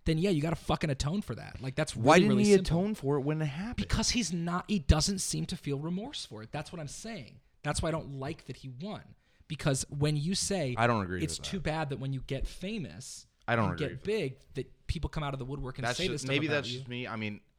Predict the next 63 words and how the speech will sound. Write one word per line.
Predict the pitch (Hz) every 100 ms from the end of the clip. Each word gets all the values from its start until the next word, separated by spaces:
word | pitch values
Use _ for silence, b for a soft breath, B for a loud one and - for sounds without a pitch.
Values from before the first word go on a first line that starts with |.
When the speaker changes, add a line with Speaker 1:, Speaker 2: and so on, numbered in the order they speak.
| -
Speaker 2:
we've | 139 131
all | 135
made | 123 120
mistakes | 107 - 104 101
in | 107
our | 107
lives. | 110 117 120 -
I | 101
don't | 107 101
think | 113 -
if | 101 - _ -
you | 107 110 98 - -
change | - 107 113 117 104
and | 98 92
grow | 95 101
as | 107
a | 98
person | 110 110 113 107
that | 87
you, | 92 90 85 b b b b _ -
if | -
Speaker 1:
But | 113
Speaker 2:
you're |
Speaker 1:
that's | 110
what | 131
I'm | 170
Speaker 2:
nominated | 180 170 151
for | 147
Best | 131 139 135
Actor, | 156 139
you | 120
have | 123
to | -
go, | 117 104 B B -
"Oh, | 135 120
well, | 92 101 98 98
twelve | - 117 110
years | 120 107
ago, | 101 95 95 95 92 78
this | 101
person | - 104 98
said | - 90
this | 95 110 107 -
and | 87
this | 87
Speaker 1:
No, | 202 254
Speaker 2:
person | 262
Speaker 1:
but |
Speaker 2:
did | 190
Speaker 1:
where's | 226 135
Speaker 2:
this, | 131 -
Speaker 1:
the, | 110
Speaker 2:
and | 196
Speaker 1:
where's | 254 220
Speaker 2:
I'm | 208
sorry." | 147
Speaker 1:
the |
evidence | 208 233 202 -
that | 175
he | 170
changed | - 180 180 170 -
or | 147
grew? | 127 147 247 170 -